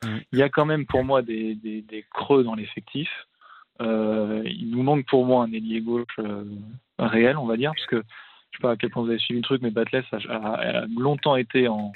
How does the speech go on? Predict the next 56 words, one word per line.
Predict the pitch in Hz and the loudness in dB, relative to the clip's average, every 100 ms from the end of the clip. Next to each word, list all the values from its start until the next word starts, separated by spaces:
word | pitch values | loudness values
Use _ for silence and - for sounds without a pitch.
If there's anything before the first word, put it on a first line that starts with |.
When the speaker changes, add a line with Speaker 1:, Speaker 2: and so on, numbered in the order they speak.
| - - - - - _ _ | -14 -20 -18 -20 -20 _ _
Speaker 2:
trois | - 113 - | -8 -6 -4
cinq | 113 | -4
deux, | 110 113 | -2 -2
enfin | 110 107 | -4 -8
appelez | - 101 | -6 -6
ça | |
comme | 104 110 | -4 -2
vous | 110 | 4
voulez, | 123 | 6
mais | 123 107 | 6 4
avec | 104 | 2
des, | 107 | 4
Speaker 1:
Ouais, | 165 247 | 4 4
mais | 233 | 4
Speaker 2:
avec | 117 110 | 2 4
des | 110 | 2
pistons. | - - 147 170 - | 0 0 0 0 0
Speaker 1:
il | 160 | 2
avait | 170 | 2
trouvé | 170 196 202 | 0 2 2
une | |
ossature | 196 202 180 233 | 2 0 0 0
là | 202 | 2
avec | 175 | 0
le | 175 | -2
quatre | 160 165 | -2 -2
trois | - 175 | 0 -2
trois, | - 220 | 0 0
une | 196 | 2
défense | 156 156 180 - | 2 0 -2 -2
qui | 160 | 0
bougeait | 147 143 147 | 2 2 2
plus, | 180 226 | 2 2
ça | 190 | 2
marchait | 135 127 - | 0 0 0
bien. | 170 247 202 | 0 0 2
Euh, | 123 110 107 110 110 107 104 | 2 2 2 2 0 0 -2
Saint-Étienne, | - 143 185 120 | -2 -2 4 6
Speaker 2:
Ouais, | |
Speaker 1:
avant, | 123 | 6
Speaker 2:
mais, | 151 | 6
Speaker 1:
avant | 143 165 | 4 4
le | |
match | 160 160 | 4 4
Speaker 2:
mais, | |
Speaker 1:
à | 151 | 4
Speaker 2:
mais | - | 4
Speaker 1:
Auxerre, | - | 4
Speaker 2:
à | |
gauche, | - 139 | 6 4
Speaker 1:
prenait | 143 | 4
pas | 123 | 2
de | |
but. | 185 117 | 4 4
Speaker 2:
c'était, | 113 | 4
euh, | 110 | 2